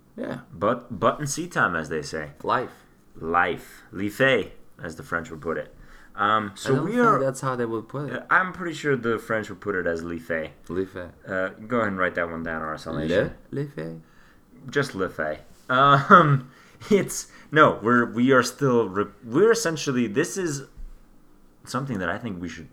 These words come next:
Speaker 2: explore doing at some point.
Speaker 1: Yeah.
Speaker 2: This is a post-match quickie that isn't gonna be quick.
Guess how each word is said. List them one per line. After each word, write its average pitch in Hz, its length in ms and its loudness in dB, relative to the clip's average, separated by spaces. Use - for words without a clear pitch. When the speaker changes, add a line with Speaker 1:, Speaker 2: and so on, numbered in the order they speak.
Speaker 2:
explore - 340 -6
doing 85 260 -6
at 71 100 -14
some 85 200 -6
point. 73 260 -12
Speaker 1:
Yeah. 120 140 -2
Speaker 2:
This 127 260 -2
is 156 160 -6
a 90 140 -2
post-match 117 840 -6
quickie 82 580 -2
that 101 280 -4
isn't 98 240 -4
gonna 87 160 -6
be 80 120 -4
quick. - 420 -10